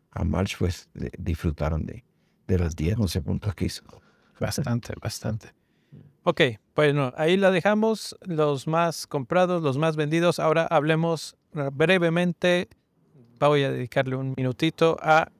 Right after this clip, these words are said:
Speaker 2: Club Bendito Fantasy, primero, para agradecer a los que ya están ahí: Jason, David,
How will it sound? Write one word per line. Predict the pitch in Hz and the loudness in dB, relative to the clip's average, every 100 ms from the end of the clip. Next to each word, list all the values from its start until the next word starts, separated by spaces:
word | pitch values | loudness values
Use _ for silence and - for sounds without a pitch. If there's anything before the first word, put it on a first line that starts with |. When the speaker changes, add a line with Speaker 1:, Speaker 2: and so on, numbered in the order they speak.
| _ - | _ -2
Speaker 2:
Club | 170 170 156 | 0 0 2
Bendito | 156 151 160 147 | 2 2 0 -2
Fantasy, | - 165 160 160 170 | 0 -2 0 0 -2
primero, | 175 135 123 185 214 | -2 -2 0 0 0
para | - 127 | -2 0
agradecer | 120 117 117 113 147 | 0 0 -2 0 2
a | 139 | 2
los | 120 - | 0 -4
que | 123 | -6
ya | 123 | -6
están | - 131 | -6 -8
ahí: | 113 156 196 - _ _ - | -4 -2 -4 -6 _ _ -10
Jason, | 123 147 156 - 160 143 | 0 2 2 2 0 2
David, | 117 131 165 | 0 0 -2